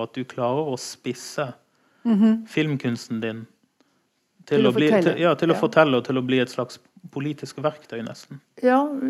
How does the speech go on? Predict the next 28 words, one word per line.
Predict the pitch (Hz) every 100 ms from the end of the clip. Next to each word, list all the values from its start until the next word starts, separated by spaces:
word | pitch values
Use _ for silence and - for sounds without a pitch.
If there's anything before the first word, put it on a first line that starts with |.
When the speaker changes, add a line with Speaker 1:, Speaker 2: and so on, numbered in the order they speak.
| 277
Speaker 2:
jeg | 277 233
var | 262 175 - 392
opptatt | 277 - 220 214
av | 202 196
å, | 240 196 190 190 185
eh, | 190 180 180
belyse, | 180 190 185 151 - - 147 143 151 285 254
eh, | 156 156 156 156 151 156 254 269 -
undertryktes | 185 196 202 180 - - 139
situasjon. | - - - 160 - 165 - - 135 _ _
Det | 196
var | 185 147
jeg. | - - _ _ _ _ _ _ _ _ _ _
Og | 185 170
et | 165 -
norsk | 170 -
system. | - - - 131 135 _ _ _ _ _ _ _ _ 208
Det, | 196 214
jeg | 208 214
laget | 202 220 214 214
jo | 175
etter | 170 - 214
det | 190 170 156 160
En | 170
far | 202 175
skal | - 160
barna | 160 156
ha, | 143 135